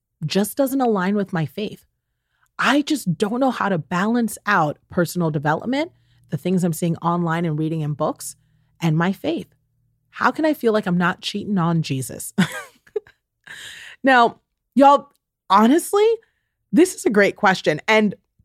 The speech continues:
for those of you guys out there who are not faith-based people, I just wanna let you know, everybody's always welcome here. I say this all the time because it is the truthiest of true things.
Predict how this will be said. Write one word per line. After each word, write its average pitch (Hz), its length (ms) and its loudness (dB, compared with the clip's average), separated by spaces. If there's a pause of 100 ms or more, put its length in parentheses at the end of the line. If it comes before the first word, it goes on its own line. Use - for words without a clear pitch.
(140)
for 294 120 2
those 294 280 6
of 311 80 -2
you 285 100 0
guys 226 240 4
out 180 220 2
there 190 180 4
who 185 140 0
are 185 100 4
not 170 580 2
faith-based 175 580 0
people, 185 280 2
I 190 120 4
just 208 140 -6
wanna 311 140 2
let 196 120 -2
you 180 100 0
know, 165 240 -2 (420)
everybody's 240 420 2
always 165 220 2
welcome 131 260 -4
here. - 220 -8 (120)
I 202 80 4
say 240 200 2
this 254 180 2
all 196 220 2
the 190 80 0
time 175 240 -2
because 170 340 0
it 196 140 2
is 190 140 0
the 180 120 -4
truthiest 202 580 -2
of 170 160 0
true 165 260 2
things. 160 420 -4